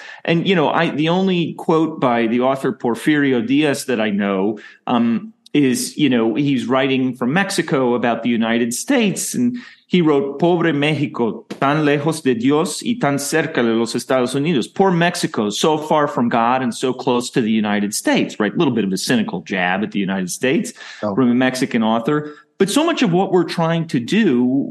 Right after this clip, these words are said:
Speaker 1: vis-a-vis nato and Europe is obviate geography, you know, and the Diaz quote is a little bit of recognition of that geography is kind of sort of immutable and you just, you know, you get what you get.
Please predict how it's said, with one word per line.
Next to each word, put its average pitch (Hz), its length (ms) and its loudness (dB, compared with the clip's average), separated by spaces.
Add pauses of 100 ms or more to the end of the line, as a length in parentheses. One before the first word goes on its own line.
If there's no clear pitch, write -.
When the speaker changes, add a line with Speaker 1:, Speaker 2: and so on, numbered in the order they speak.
(140)
Speaker 1:
vis-a-vis 131 1000 2
nato 131 580 2
and 117 200 0
Europe 175 480 -2 (200)
is 208 220 2
obviate 214 680 0
geography, 160 920 0
you 131 120 4
know, 151 240 2
and 147 120 2
the 139 60 2
Diaz 185 540 0
quote 139 360 2
is 135 120 0
a 135 40 2
little 156 260 2
bit 139 180 2
of 127 220 -2 (300)
recognition 135 880 0
of 107 180 0
that 117 160 0
geography 117 640 2
is 107 120 0
kind 110 280 2
of 110 60 0
sort 110 260 0
of 101 100 0
immutable 165 800 0 (240)
and 113 200 2
you 104 80 0
just, 123 440 -2
you 131 80 4
know, 98 220 0
you 113 180 0
get 120 240 0
what - 180 -2
you 110 60 0
get. 127 480 0